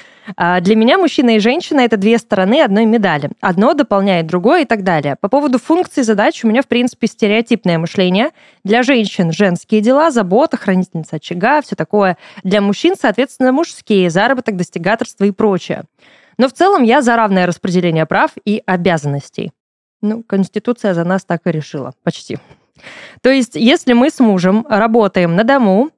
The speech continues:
или один работает, другой нет, как в нашем случае, то и бытовухой должны заниматься оба. Ну, а если женщина сидит дома, а муж на работе, то домашние дела в основном ложатся на женские плечи. Хотя, по идее, оба должны следить за домом, потому что оба в нем живут, и никто ни за кем убирать не обязан.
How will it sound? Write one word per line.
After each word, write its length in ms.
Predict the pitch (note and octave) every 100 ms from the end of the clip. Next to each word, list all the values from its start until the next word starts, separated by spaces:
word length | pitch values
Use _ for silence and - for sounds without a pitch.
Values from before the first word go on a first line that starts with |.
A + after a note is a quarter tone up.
| -
или 200 | A3 G3+
один 320 | - F#3 F#3+
работает, 480 | F3 F3 D#4+ D4+ A#3+
другой 320 | E3 D#3 D#3+
нет, 240 | F3+ C#4 -
как 140 | B3
в 40 |
нашем 260 | A#3 A#3 A#3+
случае, 440 | - A3+ - G#3
то 200 | - C#4+
и 140 | D4 C#4
бытовухой 680 | B3 G#3+ F#3+ C#4 F4 A#3 F3+
должны 440 | E3+ D#3+ F#3+ D#4
заниматься 540 | D#4 C4 F3+ F3+ - B3
оба. 420 | D4+ G#3 D#3 - _ _ _ -
Ну, 100 | B3+
а 40 |
если 280 | C#4 C#4 B3+
женщина 420 | B3+ A3 - F3+
сидит 320 | - F3+ E3
дома, 340 | E3 A3 E3+ E3
а 40 |
муж 260 | E3 D#3+ -
на 80 |
работе, 380 | F#3+ G#3 F#4+ E4+
то 100 | C4
домашние 540 | A3+ G3 F#3 E3+ C4 C4+
дела 340 | C#4+ C#4+ D4
в 60 | G3+
основном 400 | - F3 G#3+ B3+
ложатся 440 | F3+ G3 A#3+ G#3
на 160 | F3 F#3
женские 440 | F#3 G3+ - A#3+
плечи. 420 | B3 F3 D#3 - - _ _ _ _
Хотя, 360 | - D#4+ E4+ C#4
по 200 | C#4+ D#4+
идее, 420 | C4 A3+ F#3+ D4+ -
оба 360 | C4 A#3 G#3
должны 460 | E4+ F4 B3 A3+ B3+
следить 460 | - E4 G#3+ B3+ A3+
за 140 | A#3+
домом, 400 | A#3+ B3+ F3+ D#3+
потому 300 | F3+ F#3+ G3+
что 200 | - G#3+
оба 320 | - B3 F#3+
в 80 | E3+
нем 160 | E3+ D#3
живут, 420 | E3 F3 D#4+ -
и 120 | C4+
никто 440 | E4 E4 - B3 B3
ни 120 | C4
за 160 | C4+
кем 240 | C4+ A3+ A3+
убирать 440 | C#4 B3 A#3 C4
не 140 | C4 C4+
обязан. 580 | C4+ C4 A3 F3 D#3